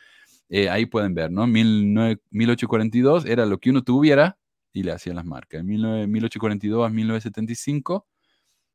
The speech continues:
era el enterito ese, que era con botones también. Ahora es todo con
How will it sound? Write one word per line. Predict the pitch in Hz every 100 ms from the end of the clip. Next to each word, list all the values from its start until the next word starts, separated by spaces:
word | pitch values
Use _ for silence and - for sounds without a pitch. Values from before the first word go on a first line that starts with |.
| _ -
era | 101 98
el |
enterito | 92 82 82 85 90 90
ese, | 85 78
que | -
era | 139 196
con | - 107
botones | 85 90 - 202 95
también. | - 76 80 - _ _
Ahora | 87 127
es | 147
todo | 120 113
con | 85 64